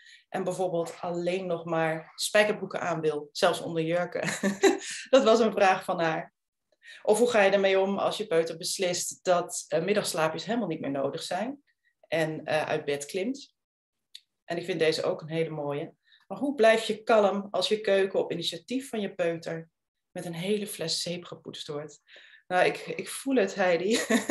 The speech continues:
Ik heb ook zoiets gehad, maar dan met pseudocrème in de slaapkamer. En, eh,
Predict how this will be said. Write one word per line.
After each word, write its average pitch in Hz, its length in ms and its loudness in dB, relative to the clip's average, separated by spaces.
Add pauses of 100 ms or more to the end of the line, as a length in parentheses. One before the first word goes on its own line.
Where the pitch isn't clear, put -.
(720)
Ik 240 120 6
heb 247 120 10
ook 269 160 8
zoiets 269 280 0
gehad, 240 380 6
maar 220 120 -2
dan 220 180 0
met 214 100 -6
pseudocrème 208 840 0
in 208 80 -6
de 208 60 -6
slaapkamer. 208 920 2
En, 190 220 -8
eh, 180 180 -8